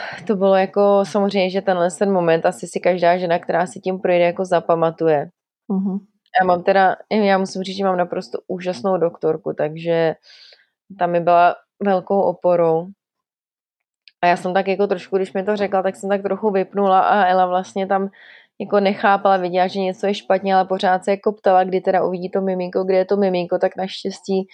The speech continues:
Speaker 1: eh, byla úžasná ta moje doktorka, že opravdu, eh, se jí to snažila vysvětlit. A později mi řekla, že docela jako improvizovala, což mi přišlo, to bylo teda jako úplně úžasný, protože jí říkala,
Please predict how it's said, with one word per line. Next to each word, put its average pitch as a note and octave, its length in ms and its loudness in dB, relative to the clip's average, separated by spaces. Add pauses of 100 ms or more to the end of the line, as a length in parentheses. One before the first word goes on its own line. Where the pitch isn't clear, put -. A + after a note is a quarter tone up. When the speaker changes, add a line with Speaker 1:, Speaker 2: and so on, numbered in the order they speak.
(500)
Speaker 1:
eh, F#3+ 380 2
byla F#3 260 4
úžasná F#3 420 0
ta F#3 100 2
moje A3 260 0
doktorka, F#3+ 420 -2
že F#3+ 120 -4
opravdu, F#3 720 0
eh, D#3+ 440 0 (160)
se G3+ 80 -4
jí F#3+ 60 -2
to F#3+ 120 -6
snažila F#3+ 480 0
vysvětlit. G3 840 0 (1300)
A - 40 4
později G3+ 380 0
mi G#3+ 120 4
řekla, G#3+ 260 2
že A3+ 120 2
docela G3+ 260 0
jako G#3 180 2
improvizovala, G#3 720 2
což G3+ 200 -8
mi G3+ 140 -2
přišlo, - 340 -4
to F#3+ 80 -6
bylo F#3+ 140 4
teda F#3+ 160 4
jako F#3+ 180 0
úplně G3 280 0
úžasný, G3+ 440 -2
protože F#3 220 -4
jí G3 120 4
říkala, F#3 280 2